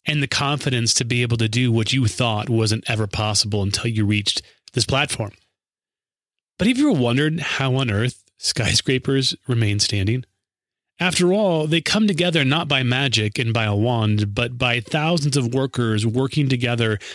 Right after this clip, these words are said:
in this unified <laughs> front to make this narrow thing that goes high in the sky and then holds tons of people. What a frightening mission to have, and have it not collapse on almost any circumstance.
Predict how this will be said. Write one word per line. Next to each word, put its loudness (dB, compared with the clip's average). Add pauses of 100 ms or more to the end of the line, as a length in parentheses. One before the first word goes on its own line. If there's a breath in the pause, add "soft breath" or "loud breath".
(140 loud breath)
in 0
this 2
unified 0
<laughs> -6
front -2 (360 loud breath)
to 2
make 0
this 2
narrow 0
thing -2 (220 loud breath)
that -2
goes 0
high -2
in 2
the 0
sky -2 (580)
and 0
then 2
holds 2
tons 0
of -2
people. -2
What -4
a -2
frightening 0
mission 2
to 0
have, -2 (360 loud breath)
and 0
have 2
it -2
not -2
collapse -2 (760)
on -2
almost -2
any -2
circumstance. -2